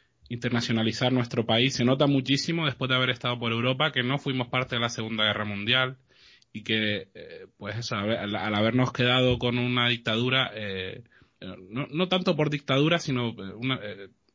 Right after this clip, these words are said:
el, el, el tema de que la dictadura dio la espalda a Europa, dio la espalda a, a sus relaciones internacionales, eh, pues nos hizo no integrarnos económicamente con el resto de Europa, y eso hemos, lo hemos, hemos pasado factura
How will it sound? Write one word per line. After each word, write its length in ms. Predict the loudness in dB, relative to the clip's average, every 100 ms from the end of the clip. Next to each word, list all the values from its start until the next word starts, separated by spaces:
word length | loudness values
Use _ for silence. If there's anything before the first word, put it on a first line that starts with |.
| -20 -18 -18 -12
el, 380 | -8 -6 -6 -8 -8
el, 280 | -6 -6
el 200 | -8 -6
tema 260 | 2 4 4
de 80 | 4
que 80 | 2
la 80 |
dictadura 460 | 2 2 4 6 6
dio 160 | 4 4
la 80 |
espalda 360 | 2 -2 0 0
a 20 |
Europa, 360 | 0 -2 0 0
dio 140 | 0
la 80 | -2
espalda 560 | -2 -4 -2 0 0 0
a, 280 | 0 -2
a 180 | -4 -8
sus 160 | -8 -4
relaciones 440 | -2 -2 0 0
internacionales, 840 | 0 -2 -2 -4 0 0 0 -6 _ _ _ _ _ -20 _ _ 0
eh, 380 | 4 4 4 0
pues 160 | -2
nos 120 | 0
hizo 460 | 2 4 6 4 0 _ -2
no 200 | 2 4
integrarnos 680 | 4 4 6 4 2 0 0
económicamente 720 | 0 0 0 0 0 0 0
con 120 | 0
el 80 | -2
resto 240 | -2 -2 -2
de 60 |
Europa, 340 | 0 0 0 2
y 80 |
eso 760 | 0 0 -2 0 -2 -4 -10 -8
hemos, 320 | -2 0 0
lo 140 | 0 2
hemos, 220 | 2 2
hemos 200 | 0 2
pasado 240 | 2 2
factura 580 | 2 0 0 2 2 0